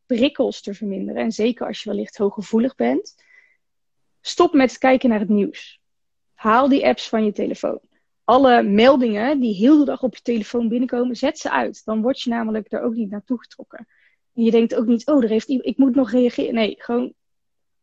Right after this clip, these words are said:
kijk je mail wanneer jij daar besluit tijd in te willen steken. Hetzelfde met je WhatsApp die heel de dag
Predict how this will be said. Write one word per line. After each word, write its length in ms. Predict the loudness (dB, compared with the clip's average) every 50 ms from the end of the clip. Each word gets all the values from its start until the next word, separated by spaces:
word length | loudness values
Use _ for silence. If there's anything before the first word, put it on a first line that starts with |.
| _ _
kijk 260 | 2 4 4 4 2
je 140 | 2 2 2
mail 300 | 4 4 4 4 2 2
wanneer 380 | 0 0 0 0 0 -2 -4 -4
jij 340 | -4 -2 0 0 0 0
daar 440 | 0 0 0 0 -2 -2 -6 -10 _ _
besluit 680 | -14 -10 -10 -8 -4 -2 0 0 0 0 -2 -6 -18 _ _
tijd 240 | -2 0 0 0 0
in 140 | -2 -6 -6
te 100 | -6 -8
willen 200 | -10 -10 -12 -12
steken. 520 | -14 -14 -12 -12 -12 -12 -14 -16 -16 -16 _ _ _ _ _ _ _
Hetzelfde 400 | _ 0 2 4 4 4 4 0 0
met 180 | -2 -2 -4
je 80 | -4 -4
WhatsApp 440 | -4 -4 -4 -2 -2 -2 -2 -4 -6
die 180 | -6 -6 -4
heel 160 | -4 -4 -4 -6
de 80 | -6
dag 380 | -6 -6 -6 -8 -8 -14 -20